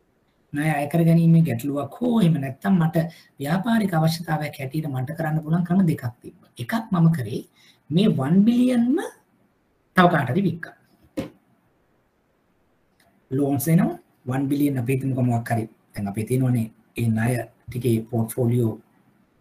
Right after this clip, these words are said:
හිතමු සර්ටිෆිකට් ටිකක්. ඒක මම වන් ෂොට් කාට හරි විකුණන්න පුළුවන්. තව දෙසීයකට විතර මට වන් බයි වන් විකුණන්න පුළුවන්.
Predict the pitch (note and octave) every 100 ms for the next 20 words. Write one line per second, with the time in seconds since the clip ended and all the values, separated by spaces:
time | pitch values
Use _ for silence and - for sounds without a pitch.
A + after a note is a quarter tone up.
0 | - G#2 G#2+ G2 _ _ _ _ - C#3+
1 | C3 E3+ - C#4+ C#4 - _ _ _ _
2 | _ - G3 A3+ F#4+ - - - D#3 G3+
3 | - - _ _ _ _ _ _ _ _
4 | _ _ - C#3+ C#3+ D#3+ E3 E3 E3 E3+
5 | E3+ F#3 G#3 G#3 A#3 B3 - _ _ _
6 | _ _ _ _ _ - D3 E3 D#3+ F3+
7 | F3+ F#3 F3 F#3 F#3 F3 F3 F3+ F#3 G3
8 | G3 G3 A3 A3+ A3 A#3 C4